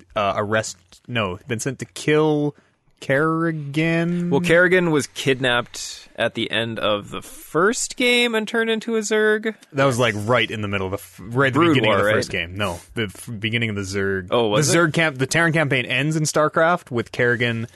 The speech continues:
Speaker 1: uh, getting killed, presumably, and the Zerg campaign, which is the next one,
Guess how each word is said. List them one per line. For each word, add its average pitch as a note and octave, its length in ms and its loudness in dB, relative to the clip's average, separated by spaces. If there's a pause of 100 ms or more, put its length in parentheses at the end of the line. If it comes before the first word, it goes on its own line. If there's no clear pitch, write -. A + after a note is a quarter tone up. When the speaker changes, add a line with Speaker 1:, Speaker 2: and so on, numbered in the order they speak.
(320)
Speaker 1:
uh, G2+ 360 2
getting G#2+ 460 -4 (680)
killed, C3+ 420 0
presumably, D3+ 720 2
and A2 160 -2
the G#2+ 60 0
Zerg A#2 340 0
campaign, G2+ 380 -4
which F#2 80 -10
is G#2+ 80 -6
the G2+ 80 -6
next A2 220 -4
one, G#2+ 120 -6